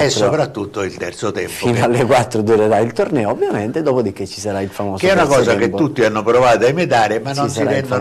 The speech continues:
Speaker 1: famoso
Speaker 2: conto
Speaker 1: terzo
Speaker 2: che non
Speaker 1: tempo.
Speaker 2: è l'idea che è banale, è lo spirito con
Speaker 1: Eh,
Speaker 2: cui
Speaker 1: certo.
Speaker 2: fai la cosa.
Speaker 1: È lo
Speaker 2: L'idea è
Speaker 1: spirito,
Speaker 2: elementare, la puoi fare,
Speaker 1: assolutamente. È lo
Speaker 2: la puoi fare
Speaker 1: spirito
Speaker 2: sempre e dovunque.
Speaker 1: di comunione che ci accomuna, appunto,
Speaker 2: Ecco,
Speaker 1: a questo,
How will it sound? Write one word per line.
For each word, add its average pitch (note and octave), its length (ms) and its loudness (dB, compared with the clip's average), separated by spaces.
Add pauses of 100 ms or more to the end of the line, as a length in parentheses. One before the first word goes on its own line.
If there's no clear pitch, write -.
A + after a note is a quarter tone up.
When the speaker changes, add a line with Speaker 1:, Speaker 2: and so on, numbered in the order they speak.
Speaker 1:
famoso C#3+ 80 -2
Speaker 2:
conto A2+ 160 -2
Speaker 1:
terzo F#2+ 180 -2
Speaker 2:
che B2+ 60 0
non C#3 160 -4
Speaker 1:
tempo. D3 120 -2
Speaker 2:
è A2+ 60 -2
l'idea G#2+ 460 -2
che G#2 180 -2
è G2+ 60 0
banale, G2+ 640 -2 (180)
è F3+ 160 -2
lo D3+ 100 0
spirito A2 560 -6
con F#2+ 120 -8
Speaker 1:
Eh, - 20 -10
Speaker 2:
cui - 120 -14
Speaker 1:
certo. - 280 -6
Speaker 2:
fai A2 260 -2
la G2+ 100 -2
cosa. F#2+ 140 -10
Speaker 1:
È - 140 -20
lo - 80 -12
Speaker 2:
L'idea G3 180 0
è F#3+ 60 4
Speaker 1:
spirito, C#3 180 6
Speaker 2:
elementare, B2 540 0
la A2 100 -2
puoi A#2 140 -2
fare, C3 240 0
Speaker 1:
assolutamente. G#2 260 -6
È - 20 -2
lo C3 80 0
Speaker 2:
la C#3 60 2
puoi D#3 140 2
fare D#3+ 140 4
Speaker 1:
spirito C3 260 4
Speaker 2:
sempre D#3+ 260 2
e C#3 80 0
dovunque. C3 500 0
Speaker 1:
di C3 140 4
comunione C3+ 680 4
che G#2 120 0
ci G#2+ 140 -6
accomuna, A2+ 460 -2
appunto, G#2 340 -6
Speaker 2:
Ecco, G2+ 100 -2
Speaker 1:
a G2 40 -4
questo, - 320 -6